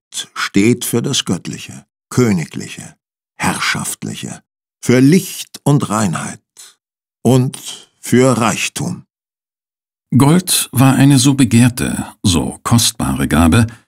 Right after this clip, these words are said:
Speaker 2: dass vom Mittelalter bis in die beginnende Neuzeit Alchemisten die Umwandlung von unedlen Stoffen in lauteres Gold mittels geheimnisvoller, mystischer Operationen zu vollziehen suchten. Immerhin gelang einem Europäer,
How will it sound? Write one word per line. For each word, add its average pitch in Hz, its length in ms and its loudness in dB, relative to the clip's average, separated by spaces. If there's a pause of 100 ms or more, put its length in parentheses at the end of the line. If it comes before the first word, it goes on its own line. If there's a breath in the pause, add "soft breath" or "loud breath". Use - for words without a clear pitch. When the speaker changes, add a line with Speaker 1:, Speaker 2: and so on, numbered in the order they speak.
Speaker 2:
dass 131 240 2
vom 131 180 4
Mittelalter 139 580 2
bis 139 280 0
in 131 200 4
die 127 120 4
beginnende 113 520 6
Neuzeit 101 840 2
Alchemisten 123 720 4
die 110 140 4
Umwandlung 80 720 2
von 73 180 -4
unedlen 113 640 0
Stoffen 98 560 2 (140)
in 67 360 -2
lauteres 95 680 0
Gold 98 340 2 (100)
mittels 147 400 2
geheimnisvoller, 127 840 2
mystischer 120 560 2
Operationen 78 720 0
zu - 160 -2
vollziehen 67 500 0
suchten. - 460 -8 (380)
Immerhin 143 440 6
gelang 117 340 4
einem 104 300 4
Europäer, 82 800 2